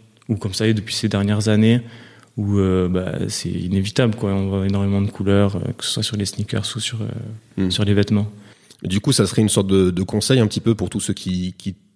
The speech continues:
Speaker 2: tentent de créer quelque chose, c'est pas forcément de regarder ce qui se fait là à l'instant,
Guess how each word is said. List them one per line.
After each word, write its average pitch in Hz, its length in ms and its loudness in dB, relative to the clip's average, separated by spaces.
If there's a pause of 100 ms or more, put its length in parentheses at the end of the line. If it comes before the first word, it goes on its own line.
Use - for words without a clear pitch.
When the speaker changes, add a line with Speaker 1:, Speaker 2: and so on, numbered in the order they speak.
(360)
Speaker 2:
tentent 104 160 0
de 95 80 -2
créer 104 240 0
quelque 95 180 -2
chose, 117 220 2
c'est 95 160 0
pas - 240 -2
forcément 110 580 0
de 101 80 2
regarder 98 300 0
ce - 100 -4
qui - 80 -6
se - 140 -4
fait 107 220 0 (300)
là 104 280 2
à 101 80 2
l'instant, 120 440 2